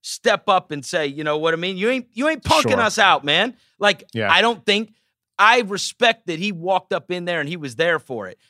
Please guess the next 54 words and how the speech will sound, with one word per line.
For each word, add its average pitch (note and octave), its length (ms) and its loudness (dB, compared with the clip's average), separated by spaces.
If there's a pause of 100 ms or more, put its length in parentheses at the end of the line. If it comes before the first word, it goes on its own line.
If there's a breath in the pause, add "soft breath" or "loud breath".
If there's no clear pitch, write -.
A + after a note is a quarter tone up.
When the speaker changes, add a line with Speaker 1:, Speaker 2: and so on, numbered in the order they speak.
Speaker 1:
'Cause A3+ 160 0
there D4 200 0
is D4 160 -2
a A3+ 80 2
lot G3+ 300 6
of, B2+ 220 4 (460)
that, G#3+ 200 0
you A3 60 -14
know, B3 180 2
maybe B3+ 260 2
I've G#3 140 2
got F#3+ 260 2
Morris F#3+ 400 0
wrong, F#3 340 2
but D#3+ 180 -8
he A3 120 -8
does, B3+ 280 2 (280)
they A#3 140 -2
bark A#3+ 420 4
a F#3+ 60 2
lot G3+ 300 4
and D#3+ 80 -2
they're E3 100 2
trying F#3 840 2 (300)
to F#3 160 -8
intimidate D3 560 -4
you. C3+ 140 -8
They're D#3 120 -4
trying B3+ 580 -2
to D#3+ 80 -4
punk A3 440 -8
you F#3 180 -6
out, D#3 300 -2 (300)
these, D3 400 -12
uh, D3+ 200 -8
the D#3 80 -6
Morris D#3 360 -6
twins, A#2+ 400 -12 (160)
when D#3 140 -2
Speaker 2:
And C3 80 4
Speaker 1:
they C3 40 6
Speaker 2:
it - 20 6
Speaker 1:
do D#3 60 10
Speaker 2:
worked. F#3+ 200 8
Speaker 1:
this C3 140 -4
kind C3+ 200 -4
of B2+ 80 -2
Speaker 2:
And D3+ 60 6
Speaker 1:
stuff. C#3+ 120 8
Speaker 2:
it - 20 10
worked, F3 440 4
you D3 180 0
know? C#3+ 220 4
Speaker 1:
Yeah. A3+ 240 4